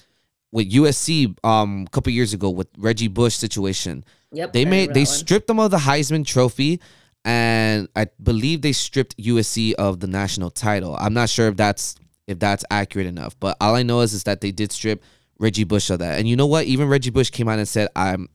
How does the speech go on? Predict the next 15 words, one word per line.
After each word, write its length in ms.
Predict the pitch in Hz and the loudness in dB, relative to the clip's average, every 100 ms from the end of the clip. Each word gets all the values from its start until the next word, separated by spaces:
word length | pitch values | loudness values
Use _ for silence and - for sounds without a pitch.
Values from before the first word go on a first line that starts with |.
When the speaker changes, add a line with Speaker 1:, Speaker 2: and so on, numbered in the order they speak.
| _ - | _ -14
Speaker 1:
like, 240 | 92 80 - | -12 -12 -6
I'm, 180 | 98 98 | -4 -2
I 180 | - 101 | -2 -2
messed 240 | 123 147 | 0 0
up 140 | 143 143 | 0 0
on 100 | 123 | 0
that. 220 | 107 110 _ _ _ _ _ _ - | 0 -4 _ _ _ _ _ _ -8
I'm 80 | 101 | -2
gonna 300 | 104 104 104 | 0 2 2
vacate 500 | 92 101 - 98 92 - | 0 -2 -2 -4 -4 -8
the 120 | 87 | -8
Heisman 340 | 101 98 90 92 | -4 -4 -4 0
Trophy." 360 | 160 - 85 - - - - - | 0 0 -8 -14 -20 -20 -20 -2
It's 220 | 131 - | -2 2
like 400 | 175 170 151 - | 2 4 2 -4